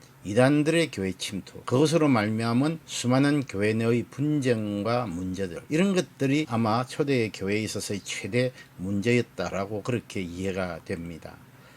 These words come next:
여러분들께서 아시다시피 대표적인 이단이라 하면은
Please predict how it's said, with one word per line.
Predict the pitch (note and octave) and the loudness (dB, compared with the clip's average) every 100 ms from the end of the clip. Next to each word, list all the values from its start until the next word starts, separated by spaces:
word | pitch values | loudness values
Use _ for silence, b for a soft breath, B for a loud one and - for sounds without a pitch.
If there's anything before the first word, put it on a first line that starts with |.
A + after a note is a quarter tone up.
| B B B B | B B B B
여러분들께서 | D#3+ F3+ D3+ B2 A#2 - | 4 6 6 4 2 0
아시다시피 | G2+ G2+ C3+ B2+ A2+ A2+ | -2 0 2 2 0 -4
대표적인 | G#2+ F#2+ C#3+ D#3+ D#3+ D#3 | -4 -2 -2 0 0 0
이단이라 | G#2+ G#2+ G#2+ A2 G#2+ C3+ A#2+ A2 | 0 0 0 -2 -2 0 2 2
하면은 | A#2 G2+ G#2 G2+ | 0 0 -2 -6